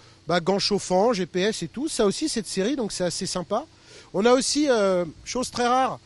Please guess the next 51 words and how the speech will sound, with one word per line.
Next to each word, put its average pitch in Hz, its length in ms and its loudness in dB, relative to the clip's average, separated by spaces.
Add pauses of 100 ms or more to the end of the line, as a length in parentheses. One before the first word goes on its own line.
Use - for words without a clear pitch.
(340)
un 196 140 2
réglage 247 520 4
de, 185 220 -2
des 180 160 -2
phares. 214 440 2 (260)
Il 156 60 -8
y 185 80 2
a 269 100 6
sur 254 200 0
les 226 80 4
motos, 220 320 0
mais 233 100 2
là, 277 140 2
il 214 80 -2
est 185 100 -2 (220)
extrêmement 262 560 0
bien 226 180 0
accessible, 214 600 0 (360)
puisqu'on 196 240 -4
a 208 80 4
deux 240 140 -2
petites - 260 -10
molettes 240 220 4
sur 202 180 2
le 180 80 4
côté. 247 320 -2 (560)
Donc, 180 220 -2
euh, 160 560 4
pour 180 140 0
régler 214 260 4
son, 170 520 -4
ses 208 220 0
feux 247 180 0
quand 202 220 -4
on 185 60 -2
est 180 80 -2
chargé 180 260 -4
en 185 80 0
duo, 214 220 -2
c'est - 160 -4
super 208 320 -2
pratique. - 340 -8 (480)
Ensuite, 214 340 2
on 247 80 4
arrive 247 240 4
au 233 60 4
niveau 226 180 2
du 214 120 -2
tableau 214 260 2
de 175 60 -10
bord. 240 340 6